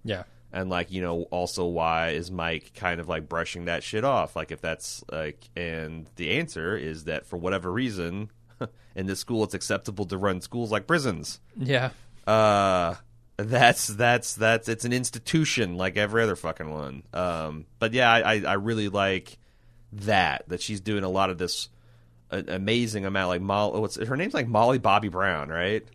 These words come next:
Speaker 1: Millie?
Speaker 2: Millie
Speaker 1: Yeah.
Speaker 2: Bobby Brown?
Speaker 1: Millie Bobby Brown.
Speaker 2: Yeah, like a Millie, like, like, it's an explosion of eighties artists. One
Speaker 1: Sure
Speaker 2: a,
Speaker 1: is.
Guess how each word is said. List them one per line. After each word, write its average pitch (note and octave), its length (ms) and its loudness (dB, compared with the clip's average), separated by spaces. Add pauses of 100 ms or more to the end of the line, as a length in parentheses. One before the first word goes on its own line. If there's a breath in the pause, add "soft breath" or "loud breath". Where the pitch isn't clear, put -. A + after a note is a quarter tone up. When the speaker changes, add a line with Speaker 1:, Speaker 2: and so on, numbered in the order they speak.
(240)
Speaker 1:
Millie? B2+ 800 -2
Speaker 2:
Millie C#3 260 4
Speaker 1:
Yeah. D3 60 4
Speaker 2:
Bobby D#3 240 6
Brown? D#3 320 2
Speaker 1:
Millie B2+ 180 0
Bobby A#2+ 300 0
Brown. F#2+ 360 -6
Speaker 2:
Yeah, B2+ 180 4
like A2 160 6
a - 20 2
Millie, B2 320 2
like, A2+ 260 4
like, A2 260 2
it's A2 220 -2
an G#2+ 80 -2
explosion B2 880 0
of G2 560 0
eighties A2 440 2
artists. F#2 500 2
One G#2 460 0
Speaker 1:
Sure G#2 160 -2
Speaker 2:
a, F#2 380 4
Speaker 1:
is. - 180 -4